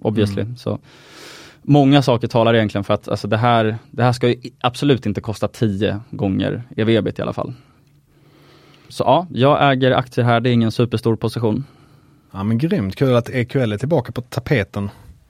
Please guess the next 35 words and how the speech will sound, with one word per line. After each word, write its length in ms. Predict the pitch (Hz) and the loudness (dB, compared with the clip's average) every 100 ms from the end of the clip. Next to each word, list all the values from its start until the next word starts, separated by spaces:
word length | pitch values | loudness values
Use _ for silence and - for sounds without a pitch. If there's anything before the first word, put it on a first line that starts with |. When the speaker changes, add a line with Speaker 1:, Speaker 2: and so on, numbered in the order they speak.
| _ _ _ _ - | _ _ _ _ -14
Speaker 2:
På 240 | 117 - | -12 -4
tal 180 | - 139 | 2 4
om 100 | 139 | 6
det 120 | 135 | 6
har 120 | 110 117 | 6 4
vi 80 | |
väl 140 | 117 123 | 2 2
en, 360 | 127 123 127 | 2 2 2
en 260 | 131 131 135 | 0 -2 0
gammal 240 | 160 151 | 2 2
favorit 500 | 135 160 180 214 135 | 2 2 4 4 4
också, 360 | 214 - 120 107 - | 0 0 -4 -4 -2
ett 140 | 143 | 2
av 60 | 165 | 2
Speaker 1:
<laughs> 60 | 139 | 4
Speaker 2:
de 240 | 139 139 | 4 4
original 560 | 139 160 165 151 160 147 | 6 8 8 6 4 4
G's 500 | 139 190 117 - 135 | 4 4 4 0 2
i 40 | |
podden, 460 | 226 131 104 101 110 123 | 2 2 0 -2 2 4
Vertiset. 680 | 135 220 202 101 92 82 - | 4 4 2 0 -4 -6 0
Speaker 1:
Ja, 320 | 113 123 135 131 - - - - | 4 4 4 0 -12 -20 -18 -10
fan, 260 | 113 113 104 | -2 -2 0
tar 200 | 131 123 | 2 4
nästan 260 | 123 123 | 4 6
emot 260 | 120 139 117 | 6 6 4
att 60 | 110 | 2
prata 260 | 113 - 160 | 2 4 6
om. 100 | 151 | 6
<laughs> 220 | - 185 349 185 - - - - - - - - 247 240 240 110 | 6 6 8 6 6 2 -2 -6 -20 -20 -14 -6 -4 -2 -4 -2
Speaker 2:
Nej, 120 | 113 | 0
inte 120 | 117 | 2
första 240 | 160 131 | 2 4
gången. 360 | 120 113 113 | 4 6 6
Speaker 1:
Eh, 60 | 110 | 4